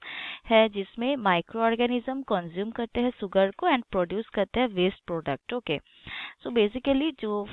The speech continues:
ferment या फिर जो fermentation है, ये क्या होता है ना? ये एक biological process होता है, Biological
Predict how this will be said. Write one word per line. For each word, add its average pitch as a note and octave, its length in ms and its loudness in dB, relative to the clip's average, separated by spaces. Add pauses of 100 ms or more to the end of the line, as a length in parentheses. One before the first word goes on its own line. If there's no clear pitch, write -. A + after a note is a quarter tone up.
ferment G#3+ 480 4
या G3 160 4
फिर A#3 280 -4
जो A3+ 140 -2
fermentation F#3+ 960 -2
है, F#3 340 0
ये G#3 140 0
क्या A3+ 240 2
होता A3 340 -2
है A3 200 2
ना? A#3+ 240 -2
ये G3 160 -2
एक - 240 -4
biological F3+ 720 2
process A3+ 540 -4
होता A3+ 240 -2
है, A#3+ 220 0 (960)
Biological F3+ 1040 2